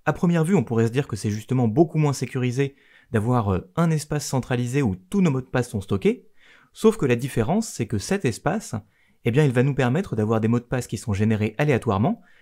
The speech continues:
donc qui sont très très difficiles finalement à deviner, et tous ces mots de passe très très difficiles, on va pouvoir y accéder à partir d'un mot de passe. Donc le seul mot de passe que l'on doit mémoriser, c'est un mot de passe qui va être assez long, et pour le coup qui va être très très fiable, très très sécurisé, très très compliqué,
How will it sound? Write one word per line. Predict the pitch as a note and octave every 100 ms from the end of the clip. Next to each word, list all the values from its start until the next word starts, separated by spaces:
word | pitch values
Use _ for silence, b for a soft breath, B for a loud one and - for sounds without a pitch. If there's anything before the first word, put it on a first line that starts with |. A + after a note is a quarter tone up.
| b
donc | G#2 F#2+
qui | G2+
sont | A2
très | F#2 - F3
très | D#3+ D#3+
difficiles | C3 B2+ B2+ - B2+
finalement | A2+ G#2 G#2 G2+
à |
deviner, | F#2+ F#2 G#2 G#3+ - _ _ B B
et | B2+ A2 -
tous | - B3
ces | - E3+
mots | D#3
de |
passe | D#3 D3 -
très | - F#3
très | - C3
difficiles, | A2 A2 - A3 C3+ B B B -
on |
va | A#2 G3+
pouvoir | E3+ D#3 D3
y |
accéder | A#2+ - A2+
à | B2
partir | A#2 - A2
d'un | A#2
mot | C#3 A2
de |
passe. | - G#3 - G2 - _ _
Donc | A#2 G2
le | G#2
seul | - A3
mot | G3
de | F#3+
passe | - E3+
que | -
l'on | A2+
doit | G#2+ A2
mémoriser, | A2 A#2 A#2 A#2+
c'est | A#2 A#2 -
un | D#3
mot | D#3
de | D3
passe | D3+ C3+
qui | -
va | F#2+
être | F#2 -
assez | C3+ - A2+
long, | C#3+ B3 b b _ _ -
et | C3
pour | A#2
le | G#2+
coup | G#2+ G#3
qui | C3+
va | A#2
être | C#3 - G#2
très | - - - G3
très | - - A#2+ G2
fiable, | - - G#3 G#3 G2+
très | - D#3+
très | - C3
sécurisé, | - - A#2 G#2 C#3+
très | G3 -
très | - A2
compliqué, | - G3+ F3+ C3+ - F#3